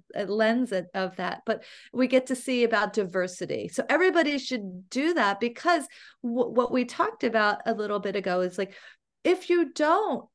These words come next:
know these things and, or you're not feeling your best, your personal best, it's a great thing to do. But it can lead to, if your gut is out of balance, it can lead to so many issues. Of course, just being uncomfortable,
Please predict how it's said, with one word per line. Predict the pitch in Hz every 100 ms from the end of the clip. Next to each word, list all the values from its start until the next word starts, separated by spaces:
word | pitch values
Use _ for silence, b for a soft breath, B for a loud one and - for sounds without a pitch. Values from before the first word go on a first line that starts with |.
| - 202
know | 220 233 226 226 220
these | 202 196 -
things | - 180 185 214
and, | 214 214
or | 247 269
you're | 247 254
not | 254 254 -
feeling | 202 220 262 240 214
your | 220 247 214
best, | 196 226 131 - -
your | 220
personal | 254 240 240 208 208
best, | 180 247 226 -
it's | 202 208
a |
great | 180 202 190
thing | - 180 175
to | 175
do. | 202 202 151 B B -
But | 320
it | 302 311
can | 311 269 262
lead | 339 571 -
to, | 196 165
if | 180 185
your | 262 254
gut | 190 233 392
is | 403 - -
out | 226
of | 226 180
balance, | 202 349 285 185 190
it | 254 247
can | 269 233
lead | 233 349 -
to | 370
so | - - 233 285 339
many | 277 214 208 202 202 - -
issues. | 320 440 - - 65 - B B B B
Of | 196 -
course, | - 220 202 -
just | - 233 226
being | 220
uncomfortable, | 185 185 - 202 233 214 175 170 196